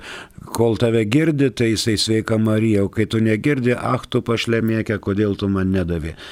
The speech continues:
Tai, žinot, tada tave išbalansuoja. Ir tu pasižiūri į tą Dievo sutvėrimą ir galvoji, ką jis čia veikia. Negi nėra kokių savanorių, kurie sakytų, „Šitoj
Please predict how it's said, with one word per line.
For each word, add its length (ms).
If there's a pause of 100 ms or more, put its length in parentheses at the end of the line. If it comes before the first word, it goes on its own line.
(140)
Tai, 120
žinot, 280 (400)
tada 380
tave 380
išbalansuoja. 1000 (340)
Ir 120
tu 140
pasižiūri 720
į 100
tą 140
Dievo 480
sutvėrimą 760
ir 60
galvoji, 540 (100)
ką 320
jis 480
čia 340
veikia. 600 (1120)
Negi 220
nėra 260
kokių 240
savanorių, 640
kurie 240
sakytų, 540 (180)
„Šitoj 380